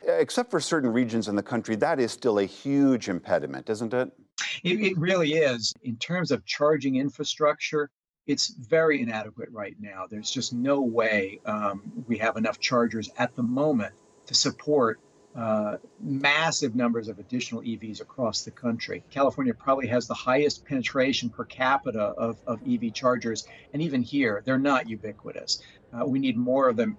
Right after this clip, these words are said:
Speaker 2: everywhere. As you referenced earlier, there is a, a federal push to really change that. A lot of new money going, uh, for, uh, public charging. So things are happening. But today, it's generally tough, um,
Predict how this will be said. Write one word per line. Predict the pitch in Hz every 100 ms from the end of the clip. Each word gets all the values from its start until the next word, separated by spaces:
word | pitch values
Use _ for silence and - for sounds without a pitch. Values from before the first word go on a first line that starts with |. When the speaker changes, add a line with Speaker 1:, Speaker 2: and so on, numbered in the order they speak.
| -
Speaker 2:
everywhere. | 123 113 110 95 95 - - _ -
As | 143 127
you | 135 113 110
referenced | 151 143 139 -
earlier, | 156 170 160 131 120 120
there | 127 123
is | - 147 151 139 -
a, | 131 120 123 123
a | 120
federal | - 139 151 139
push | - 131 120 113 -
to | 120
really | 110 110
change | 107 - 120 120 123
that. | - 101
A | 107
lot | 110 120
of | 139
new | 131 123
money | 123 120 117
going, | 117 113 110 104 _ _ _
uh, | 117
for, | 120 - 131 127 127
uh, | 120 113 117 -
public | 139 135 -
charging. | - 135 127 101 90 - - -
So | -
things | 139 - 214 202
are | 143
happening. | - 151 156 - 104 87 - - - _
But | - -
today, | 135 123 151 156 131 117 _ -
it's | 147 -
generally | 113 - 147 180 190 165 127
tough, | - 120 113 110 - _
um, | 131 120 110